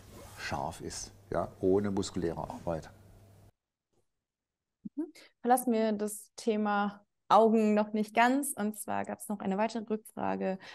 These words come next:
Speaker 2: Soll die Irisblende zwischen Brille und Auge angebracht werden oder außen an der Brille?
Speaker 1: Die Irisblende wird grundsätzlich innen angebracht, also, äh, Richtung Auge,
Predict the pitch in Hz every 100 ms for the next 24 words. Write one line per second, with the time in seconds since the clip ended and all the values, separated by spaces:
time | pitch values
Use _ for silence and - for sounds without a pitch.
0 | - - 208 202 202 220 226 214 - 202
1 | 190 196 196 190 - 202 - 196 180 -
2 | 190 190 180 - 190 220 247 - 233 240
3 | 233 233 226 - 214 202 202 - - 170
4 | - 165 160 - - - 156 180 175 _
5 | 247 _ _ _ _ _ - - - -
6 | - - - - - 80 110 101 117 113
7 | 110 101 85 - 87 87 101 92 87 -
8 | 120 113 110 - 71 78 80 95 139 -
9 | - - - 87 - 104 82 87 95 87
10 | 82 76 76 104 151